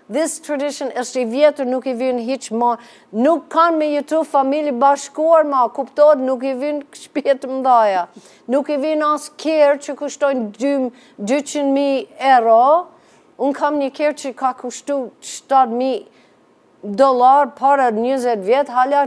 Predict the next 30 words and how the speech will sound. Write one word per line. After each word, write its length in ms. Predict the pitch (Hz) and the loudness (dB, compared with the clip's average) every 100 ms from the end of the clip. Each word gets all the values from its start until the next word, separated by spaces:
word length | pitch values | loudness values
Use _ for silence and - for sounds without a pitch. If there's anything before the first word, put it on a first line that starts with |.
| 285 | -2
po 120 | 285 | -4
gra, 180 | 269 277 | 0 -2
deri 300 | 202 269 269 | 0 -2 -2
sot, 240 | 285 247 - _ _ - | -4 -6 -8 _ _ -2
deri 260 | 277 262 208 170 | 0 0 -2 2
des 280 | 240 285 - | 2 2 -2
kam 220 | 277 277 | -6 -6
e 40 | |
ka 180 | 269 277 269 _ | -2 -2 -2 _
pas 220 | - 262 - | -4 -4 -4
qatë 240 | 269 254 | -8 -8
kerë. 220 | 277 226 - _ _ - | -4 -4 -6 _ _ -8
Martese, 760 | 214 269 262 - 285 294 277 220 190 | 2 2 2 0 0 0 0 -6 0
dasma 600 | 262 285 277 - 226 190 | 4 6 4 0 -4 -4
që 160 | - 240 | -4 -8
kushtojnë 540 | 262 254 - 294 277 262 _ _ _ _ _ _ | -6 -8 0 0 0 -4 _ _ _ _ _ _
pesëdhjetë 800 | - 294 262 196 190 254 285 196 | 0 2 2 -4 -2 2 2 0
mijë 360 | 226 254 277 247 247 | -2 -2 -2 -2 -2
euro 200 | 262 240 214 | 0 2 0
këtu, 180 | - 269 277 | -2 -6 -2
është 160 | 339 | 0
absurd. 580 | 320 - 381 381 185 - _ _ _ - | 0 -2 -4 -2 -2 -6 _ _ _ 0
Është 240 | 294 320 | 0 2
totalisht 560 | 359 330 320 320 320 311 | 0 2 2 0 -2 -2
absurd, 460 | 277 254 320 311 294 | -2 -2 -2 0 -2
është 600 | 294 _ _ _ 208 226 | -6 _ _ _ -10 -8
sen 320 | - 330 302 269 | -4 2 4 4
ma 180 | 269 320 | 2 2
jo 340 | 302 226 285 294 | 2 0 2 2
modern, 840 | 269 277 247 220 254 190 175 220 | 0 -2 -4 -4 -4 -6 -8 -10